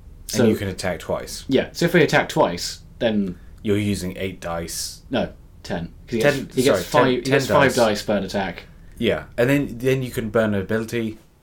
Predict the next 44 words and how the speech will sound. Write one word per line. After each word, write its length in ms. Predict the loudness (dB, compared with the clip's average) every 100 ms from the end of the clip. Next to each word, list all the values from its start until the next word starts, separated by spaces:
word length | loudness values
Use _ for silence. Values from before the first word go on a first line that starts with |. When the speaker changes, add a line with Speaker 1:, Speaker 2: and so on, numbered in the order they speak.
| -6
Speaker 2:
um, 560 | -4 -4 -6 -6 -10 -16 -20 _ -10
to 180 | -6
either 300 | -2 0 0
give 300 | -2 -2 -2
him 360 | -2 -4 -4 -8 -12
six 340 | -6 -4 -2 0
dice 200 | -2 -2
per 140 | -4
attack, 340 | -4 -4 -4
so 140 | -4 -6
it's 140 | -6 -8
twelve, 680 | -4 0 2 2 -2 -8 -18 -20 -20 -14 -6
in 100 | -4
which 220 | -4 -2
case 280 | -2 0 0
you 120 | 2
are 100 | 2
most 300 | 2 0 0
likely 340 | -2 -4 -4 -6
dead, 320 | 0 0 0
whoever 400 | -2 2 2 2
you 240 | 0 0
Speaker 1:
<laughs> 20 | 2
Speaker 2:
are. 140 | 2
Speaker 1:
Yeah. 480 | 2 0 -2 0 -2 -4 -16 -2
Speaker 2:
Or 400 | 4 4 4 2
you 160 | -2 -6
can 180 | -4 0
boost 280 | 0 -2 -4
it 120 | -8
so 120 | -6
that 80 | -6
he 120 | -4
gets 220 | -2 -2 -4
a 100 | -4
bonus 540 | 2 4 4 0 0
round 300 | 2 2 0
of 80 | -2
attacks 360 | -2 -2 -2 -8
to 100 | -8
bo-, 300 | -2 -2 -2
make 260 | -2 -2 -4
it 140 | -6
fifteen, 640 | -6 -4 -2 0 0 -2